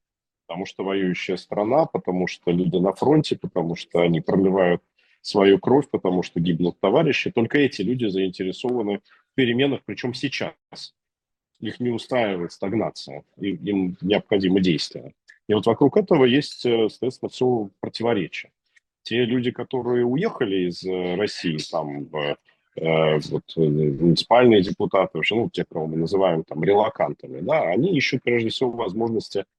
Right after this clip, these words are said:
интеграции в международную среду. Там им нужно какие-то, каким-то структурам примкнуть и так далее. Там многие из них, э, находятся в очень тяжелом финансовом, э,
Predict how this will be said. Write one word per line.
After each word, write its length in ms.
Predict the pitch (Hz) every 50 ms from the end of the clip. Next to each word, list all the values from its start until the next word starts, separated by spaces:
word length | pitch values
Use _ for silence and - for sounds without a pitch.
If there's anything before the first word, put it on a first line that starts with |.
| _ _ _
интеграции 1160 | 143 139 127 - 139 110 120 120 123 127 - - - - _ _ _ - 110 107 104 101 95 - _ _ _ _ _ _
в 520 | - 104 98 92 95 104 104 107 104 101 98
международную 720 | 101 101 101 92 104 104 104 113 120 110 110 113 110 107
среду. 500 | - - 120 127 120 107 101 87 76 71 _ _ _
Там 340 | - 76 71 71 69 67 67
им 400 | - 78 76 78 101 107 90 85
нужно 300 | 90 92 82 - 76 73
какие-то, 380 | - 82 85 - 87 87 - -
каким-то 280 | - 117 127 - -
структурам 580 | 95 - - - 90 - - 123 120 117 107 101
примкнуть 600 | - - 104 98 95 - - 107 101 95 - -
и 20 |
так 200 | 85 - 180 -
далее. 280 | 85 117 117 101 92 87 - - - - _
Там 120 | - 95 92
многие 280 | 107 113 101 90 95
из 160 | 90 87 87
них, 140 | 92 92 87 - - - -
э, 100 | 92 85
находятся 520 | 85 92 87 - - 92 87 85 - -
в 40 | 87
очень 200 | 87 82 - 90
тяжелом 420 | - 104 95 101 101 90 90 82
финансовом, 640 | - - 104 113 117 120 113 - - 107 101 98 92 - _ _ _ _ _ _ _
э, 640 | - 90 92 92 90 90 90 90 90 90 87 87